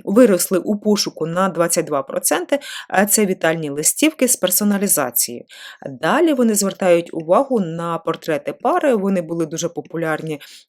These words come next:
е, під замовлення портрети пари в дві тисячі двадцять четвертому році. Ще зверніть увагу, коли будете листати, гортати, е, різні сторінки Etsy,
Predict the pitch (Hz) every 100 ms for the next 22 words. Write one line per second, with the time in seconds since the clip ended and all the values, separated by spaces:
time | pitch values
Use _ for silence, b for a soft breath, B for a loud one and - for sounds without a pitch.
0 | 160 175 202 - 185 185 160 160 151 -
1 | - 160 147 147 - 127 127 175 269 247
2 | 214 160 147 160 208 220 196 151 151 -
3 | - 170 170 175 156 131 - - B B
4 | - - 262 381 233 208 240 240 196 190
5 | 151 135 156 190 262 294 - 190 185 -
6 | 202 196 196 151 160 - 196 196 208 B
7 | B B B - 185 180 180 180 185 196
8 | 185 190 - - 202 180 - - 214 277
9 | - -